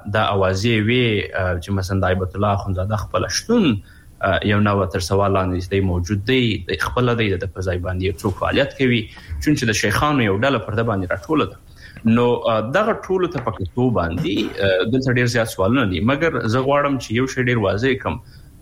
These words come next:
د هیبت الله اخندزاده رهبري، آه، په کل کې، آه، یو شی په افغانستان کې ډېر زیات بدبختي ایجاد کړې ده چې،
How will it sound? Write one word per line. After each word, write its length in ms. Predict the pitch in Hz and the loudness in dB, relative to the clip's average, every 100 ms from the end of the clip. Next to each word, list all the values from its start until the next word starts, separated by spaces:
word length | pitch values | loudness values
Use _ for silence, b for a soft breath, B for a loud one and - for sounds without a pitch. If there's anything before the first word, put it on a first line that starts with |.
| - | -2
د 40 | |
هیبت 480 | - 98 92 92 - | 0 2 0 -2 -4
الله 120 | 104 | 0
اخندزاده 680 | 127 131 107 98 90 92 104 | 0 0 -4 -2 -2 0 0
رهبري، 840 | 92 95 90 95 120 127 123 104 - - | 0 -2 -4 -2 2 2 0 -2 -6 -6
آه، 320 | 92 92 82 - - - - - - | -2 -2 -4 -12 -16 -14 -10 -10 -4
په 100 | 92 | -4
کل 260 | - 147 135 | 0 0 0
کې، 520 | - 120 113 104 - | 0 0 0 0 0
آه، 200 | 95 90 82 | 2 0 -2
یو 300 | 110 101 127 | -2 0 2
شی 200 | 127 120 | 2 0
په 100 | 110 | 0
افغانستان 520 | 104 95 95 95 110 101 | 0 0 -2 0 -2 0
کې 200 | 98 95 | -2 -2
ډېر 100 | 90 | 0
زیات 320 | 95 95 - | -2 -4 -4
بدبختي 400 | 87 87 - 131 | -8 -6 -4 0
ایجاد 260 | 123 110 | 0 0
کړې 280 | 95 - 101 | -2 -4 -2
ده 100 | 98 | -2
چې، 220 | 87 90 | -4 -8